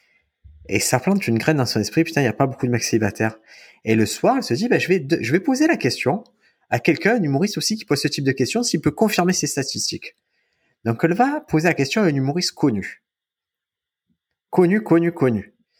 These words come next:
Très connu sur Instagram. Et elle pose la question. Et lui, elle, sans s'attendre forcément à la réponse, parce qu'il est tellement connu qu'il répond pas. Et là, elle reçoit deux temps après un message. « Oui, j'ai constaté la même chose.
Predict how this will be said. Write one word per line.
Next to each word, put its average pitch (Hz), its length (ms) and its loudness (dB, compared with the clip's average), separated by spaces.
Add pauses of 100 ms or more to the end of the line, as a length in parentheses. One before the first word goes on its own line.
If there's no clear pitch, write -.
(280)
Très - 240 -2
connu 104 260 -2
sur - 160 -4
Instagram. 214 560 0 (2250)
Et 110 60 -2
elle 107 120 0
pose 120 160 0
la 107 60 0
question. - 460 -4 (520)
Et 143 160 0
lui, 285 460 2
elle, 120 320 2
sans 247 240 0
s'attendre 175 360 0
forcément 135 300 -2
à 113 40 2
la 104 60 0
réponse, 135 220 0
parce - 140 -6
qu'il 117 80 -2
est 113 40 0
tellement 123 240 -2
connu 117 260 -4
qu'il 113 140 -2
répond 101 240 -6
pas. 180 200 -4
Et 117 80 -2
là, 139 160 2
elle 226 100 0
reçoit 160 260 0
deux 135 120 -2
temps 127 280 -8
après - 440 -2 (360)
un 123 80 -6
message. « 185 520 0 (880)
Oui, 185 300 2
j'ai 151 140 0
constaté 175 440 0
la 143 140 4
même 120 180 0
chose. 220 480 -2